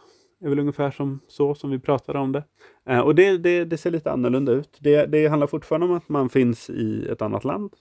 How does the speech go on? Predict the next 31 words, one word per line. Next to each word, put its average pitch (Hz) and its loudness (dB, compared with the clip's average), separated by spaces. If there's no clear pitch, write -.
i - -2
ett 120 -2
annat 113 0
sammanhang 113 0
och 120 -6
finns 107 0
i 107 0
en 104 0
annan 104 -2
församling. 170 -2
Eh, 110 0
men 135 2
då 151 4
är 170 4
man 156 0
ute 120 -2
två - -8
och 117 0
två, 139 -2
kanske 113 -6
tre 120 0
och - -6
tre 147 -6
någon - -16
gång. - -16
Och - 0
jobbar 127 4
i 101 -2
en 92 -6
annan - -8
församling, 131 -8